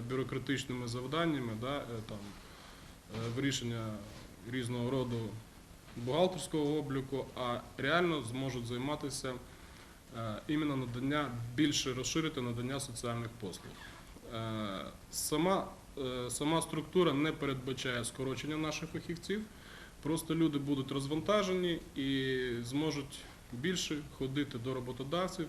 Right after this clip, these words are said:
більше займатися тим, щоб працевлаштовувати наших людей. Між нами і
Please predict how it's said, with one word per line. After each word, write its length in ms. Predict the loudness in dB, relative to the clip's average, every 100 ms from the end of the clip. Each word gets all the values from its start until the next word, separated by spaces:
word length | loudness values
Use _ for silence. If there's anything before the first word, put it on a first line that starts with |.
| -6
більше 320 | -2 0 0
займатися 720 | -2 -2 -2 -2 -4 -4 -4 -4 -8 -14 -14 2
тим, 200 | 4 4
щоб 140 | 2
працевлаштовувати 920 | -4 -4 -2 -2 -4 0 2 2 0
наших 420 | -2 -2 -2 -4
людей. 280 | -4 -4 -4 -8 -14 -18 -18 -16 -16 -16 -14 -10 -2
Між 280 | 2 2 4
нами 360 | 6 6 6 4
і 280 | 2 4 2